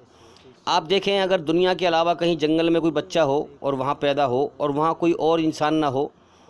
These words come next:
तो बिल्कुल बच्चा जो है, अगर उसे कोई माहौल का असर ना मिले, तो बिल्कुल वो मुस्लिम तरीके से जीवन जिएगा,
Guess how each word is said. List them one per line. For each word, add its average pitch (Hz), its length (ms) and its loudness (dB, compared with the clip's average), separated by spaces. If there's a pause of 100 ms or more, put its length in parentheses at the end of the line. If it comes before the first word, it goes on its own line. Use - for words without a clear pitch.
(400)
तो - 200 -4
बिल्कुल 233 400 0
बच्चा 185 400 -2
जो 175 120 0
है, 165 220 2
अगर 160 240 -2
उसे 165 180 0
कोई 175 180 0 (180)
माहौल 139 480 2
का 170 140 0
असर 165 220 0
ना 156 140 -2
मिले, 131 260 0 (480)
तो 165 80 0
बिल्कुल 226 380 0
वो 220 160 2
मुस्लिम 196 420 0
तरीके 170 340 0
से 175 180 2
जीवन 143 300 0
जिएगा, 117 420 -2